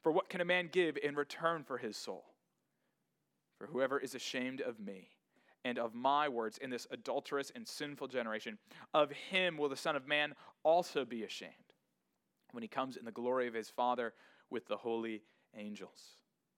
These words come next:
And he said to them, "Truly I say to you, there are some standing here who will not taste death until they see the kingdom of God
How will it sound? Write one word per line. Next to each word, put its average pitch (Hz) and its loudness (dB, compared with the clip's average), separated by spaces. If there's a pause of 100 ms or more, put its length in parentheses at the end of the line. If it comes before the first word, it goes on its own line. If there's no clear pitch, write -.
(560)
And 120 -2
he 120 -2
said 127 0
to 127 2
them, 127 0
"Truly 131 2
I 127 6
say 135 -2
to 135 -6
you, 139 0
there 127 2
are 117 2
some 131 -2
standing 131 -2
here 143 0 (200)
who 127 -4
will 123 0
not 127 2
taste 131 -2
death 135 2
until 120 -2
they 117 0
see 135 -2
the 127 -2
kingdom 135 -6
of 123 -2
God 107 0